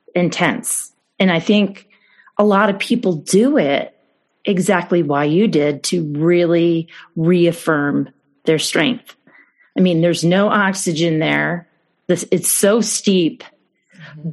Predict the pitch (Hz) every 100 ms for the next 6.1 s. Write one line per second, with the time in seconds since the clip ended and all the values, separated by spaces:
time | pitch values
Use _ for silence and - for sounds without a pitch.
0 | - 202 185 160 - - _ _ _ 196
1 | 175 220 214 214 202 180 - - 190 190
2 | 180 170 160 160 160 - _ _ - -
3 | - 190 170 160 170 202 147 170 151 151
4 | 139 151 147 - 123 135 320 247 - -
5 | - _ _ _ _ - 170 143 147 147